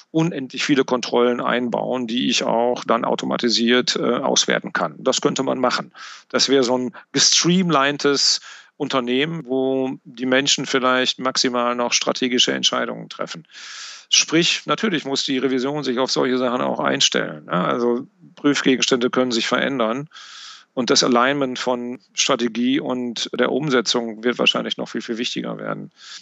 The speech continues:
Auf der anderen Seite tauchen immer mehr neue Felder natürlich auf, ne? Also Prüfbereiche, die vorher noch nie da waren. Also agiles Arbeiten in der Revision,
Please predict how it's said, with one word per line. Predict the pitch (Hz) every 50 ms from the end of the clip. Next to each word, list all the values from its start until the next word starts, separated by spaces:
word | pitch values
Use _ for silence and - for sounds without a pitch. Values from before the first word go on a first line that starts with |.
| - - _
Auf | - 127 -
der | - 143
anderen | 139 135 147 143 135
Seite | 135 131 - 127
tauchen | 120 - 127 127 - 131 139
immer | 139 135 135 131
mehr | 127 127 127
neue | 123 120 127 131 127 120
Felder | - - 117 123 131 131
natürlich | 113 117 113 - - 110 117 - - -
auf, | 120 117 117 107 - -
ne? | - 101 123 127
Also | 117 107 107 110
Prüfbereiche, | - - 127 127 - - 117 113 120 123 117 120
die | 113 113 113 113 113 117 120 123 - -
vorher | - - 131 127 127
noch | 117 113 110
nie | 117 117
da | 113 113 113 120 120 113
waren. | 113 110 110 110 110 110
Also | 117 117 113 113 110 110 113 - - - - - - - - - - - - - - - - - -
agiles | - 170 135 131 156 156 156 -
Arbeiten | - - - 120 123 123 120 120 120 127
in | 127 135 120
der | 117 113
Revision, | 120 113 110 107 110 110 113 113 113 117 117 117 117